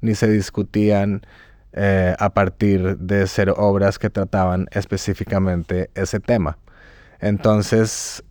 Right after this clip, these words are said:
eh, pues con Pablo desarrollamos la investigación, encontramos más o menos treinta y cinco artistas, desde personas que murieron hasta personas jóvenes que están trabajando en el presente,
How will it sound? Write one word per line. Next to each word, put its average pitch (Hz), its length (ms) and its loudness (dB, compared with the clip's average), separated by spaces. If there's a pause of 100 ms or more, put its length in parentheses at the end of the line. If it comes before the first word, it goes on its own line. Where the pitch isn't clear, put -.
eh, 104 800 4
pues 104 160 -2
con 104 160 0
Pablo 107 480 4
desarrollamos 104 600 2
la 107 80 0
investigación, 110 720 0
encontramos 101 600 0
más 104 180 0
o 113 40 0
menos 107 380 0
treinta 107 480 0
y 95 60 2
cinco 107 680 -2 (460)
artistas, 113 1080 0 (640)
desde 98 960 2
personas 98 460 -2
que 110 160 -2
murieron 120 520 2
hasta 123 200 -2
personas 98 640 -4
jóvenes 113 440 0
que - 80 -8
están 101 240 0
trabajando 101 460 2
en 101 60 0
el 104 100 0
presente, 107 500 -2